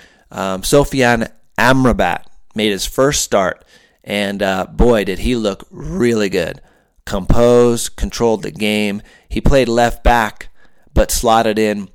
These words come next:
next to Casemiro a lot, which we see, you know, we see from, from teams. So, you know, he played left back, but really mostly in the center of the pitch, where United looked more like a three two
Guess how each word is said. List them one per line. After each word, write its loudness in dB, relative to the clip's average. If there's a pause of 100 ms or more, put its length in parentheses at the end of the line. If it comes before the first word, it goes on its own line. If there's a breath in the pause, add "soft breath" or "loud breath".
(340 loud breath)
next -2
to -2
Casemiro 0
a -2
lot, -2
which -6
we -6
see, -8
you -8
know, -2
we -4
see -4
from, -6 (260 soft breath)
from -2
teams. -2
So, 0 (300 soft breath)
you -8
know, -4
he -2
played 4
left 2
back, 0
but -2
really 2 (240 loud breath)
mostly -2 (300 soft breath)
in -4
the -4
center -2
of -6
the -6
pitch, 0
where 2
United -2
looked -2
more -2
like -4
a -8
three -4 (400)
two -6